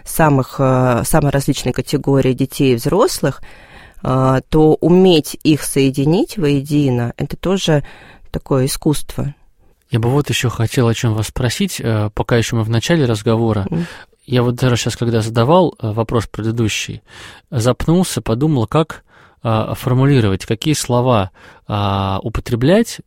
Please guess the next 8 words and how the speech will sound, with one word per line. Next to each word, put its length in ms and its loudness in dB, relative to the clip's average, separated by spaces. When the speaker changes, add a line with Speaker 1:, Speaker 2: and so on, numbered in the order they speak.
Speaker 2:
говоря 460 0
о 40 2
ваших 320 -2
подопечных. 720 -4
Это 160 -2
всегда 320 2
в 60 -2
разговоре, 500 0